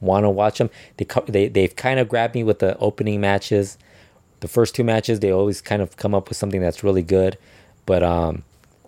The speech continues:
yeah, like I said, these, the, this show on, on Thursday was really good.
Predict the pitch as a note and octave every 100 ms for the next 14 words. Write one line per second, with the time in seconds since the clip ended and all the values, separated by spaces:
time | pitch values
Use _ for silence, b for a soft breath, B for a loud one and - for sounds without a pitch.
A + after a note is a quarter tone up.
0 | - A#2 C#3 B2 A#2 A2+ A2 G#2 G2 -
1 | G2+ G2+ G2+ - A#2+ A2 G#2 F#2+ F#2+ F#2+
2 | F2 G2 F#2+ G2 F#2 F2+ F2+ F2+ E2+ F2+
3 | F2+